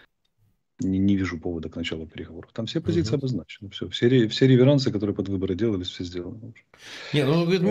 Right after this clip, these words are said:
Speaker 1: Поэтому
Speaker 2: должны это обозначить. Вот, и-, извини, что я скажу. А, значит, мы должны сказать, что могла Россия взамен получить. Я вот этого не понимаю. Вот из всех обсуждений договорников я всегда понимаю так. Договорняк — это когда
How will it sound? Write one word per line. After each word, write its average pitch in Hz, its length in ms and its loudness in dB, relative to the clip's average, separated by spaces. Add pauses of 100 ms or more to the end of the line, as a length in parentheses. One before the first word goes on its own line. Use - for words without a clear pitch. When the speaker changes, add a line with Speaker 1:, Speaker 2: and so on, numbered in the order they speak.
Speaker 1:
Поэтому 175 80 0
Speaker 2:
должны 208 260 2
это 151 180 2
обозначить. 160 320 2
Вот, 139 160 0
и-, 151 220 0
извини, 175 320 2
что - 160 0
я 117 180 2
скажу. 165 520 0 (240)
А, 127 260 2
значит, 131 240 2
мы 202 100 2
должны 202 220 2
сказать, 160 360 -2
что 262 420 0
могла 180 440 2
Россия 165 440 2
взамен 143 420 2
получить. 165 360 0
Я 131 100 4
вот 165 180 2
этого 113 240 0
не 101 120 -2
понимаю. 101 480 -4 (280)
Вот 123 180 0
из 151 140 -2
всех 185 240 0
обсуждений 160 520 0
договорников 180 600 0
я 175 160 2
всегда 175 180 0
понимаю 165 400 0
так. 113 160 -2
Договорняк — 190 460 0
это 165 120 -2
когда 151 300 0